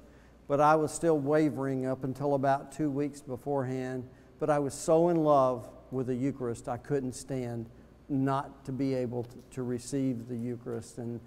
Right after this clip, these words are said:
that, you know, for me, that was the, the, it's the source and summit of my faith was the Eucharist, and it's the source, that's the source and summit of our faith. And,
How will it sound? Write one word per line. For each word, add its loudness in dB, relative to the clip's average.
that, 2
you -6
know, -6
for -4
me, 6
that 2
was -4
the, 0
the, -2
it's -8
the -2
source 4
and -2
summit 2
of 0
my -4
faith -4
was -10
the -10
Eucharist, -8
and -6
it's -12
the -8
source, -4
that's 0
the -2
source 0
and -4
summit -4
of -4
our 0
faith. -10
And, -2